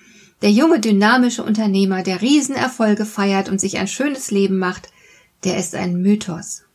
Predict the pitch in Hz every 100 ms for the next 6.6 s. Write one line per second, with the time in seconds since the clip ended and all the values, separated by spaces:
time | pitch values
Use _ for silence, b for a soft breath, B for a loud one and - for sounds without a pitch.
0 | _ - 233 - 294 277 254 233 220 214
1 | 196 202 196 196 190 185 190 - 190 180
2 | 170 - - 180 175 - 202 - - 175
3 | 170 170 170 185 - _ _ _ _ -
4 | 214 233 277 269 - 226 226 302 - 233
5 | 220 208 196 180 175 165 170 151 - 165
6 | - 175 - 320 -